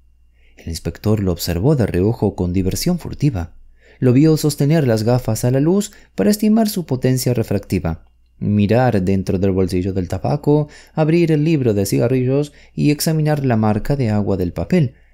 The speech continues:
e incluso inspeccionar el contenido de la caja de fósforos de plata. "¿Qué esperaba encontrar en su bolsillo del tabaco?",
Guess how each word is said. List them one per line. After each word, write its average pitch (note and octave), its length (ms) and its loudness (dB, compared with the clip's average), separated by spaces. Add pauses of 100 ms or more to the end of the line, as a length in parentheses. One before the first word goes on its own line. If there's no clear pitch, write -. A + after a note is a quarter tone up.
(120)
e F3+ 80 -2
incluso D3 560 0
inspeccionar C#3 640 -2
el G#2+ 120 -2
contenido C#3 480 -2
de C3+ 100 -2
la C3 140 -2
caja A#2 300 -4
de A#2+ 120 -2
fósforos A2 580 -2
de G#2 100 -2
plata. D#2 460 -6 (1300)
"¿Qué - 80 -2
esperaba C#3+ 420 2
encontrar G#2 520 0
en G2 100 0
su F#2+ 140 0
bolsillo F2 360 -2
del F2 140 -6
tabaco?", G2+ 580 -2